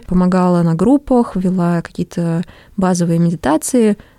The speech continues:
Ну, то есть, в общем, это случилась уже какая-то вот такая ещё большая включённость в какую-то,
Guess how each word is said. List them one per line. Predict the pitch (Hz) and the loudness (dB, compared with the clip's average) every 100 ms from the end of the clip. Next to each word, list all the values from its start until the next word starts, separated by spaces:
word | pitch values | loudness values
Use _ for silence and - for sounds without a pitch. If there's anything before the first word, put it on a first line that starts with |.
| - | -4
Ну, | 254 | -2
то | 233 | 0
есть, | - - - | -2 -6 -4
в | |
общем, | 196 - 175 - | -2 0 -2 -2
это | 208 196 | -4 -4
случилась | - 190 - 226 | -4 -4 0 -2
уже | - 185 | -2 -4
какая-то | 175 190 190 190 180 | -4 -2 -2 -2 -4
вот | 175 | -2
такая | - 175 185 | -4 -2 -2
ещё | 175 185 | 0 -2
большая | 175 175 180 180 | -2 0 0 -2
включённость | - 170 165 190 220 202 - | -2 -6 -4 0 2 0 -2
в | |
какую-то, | - - 185 - 170 | -8 -4 -4 -2 -2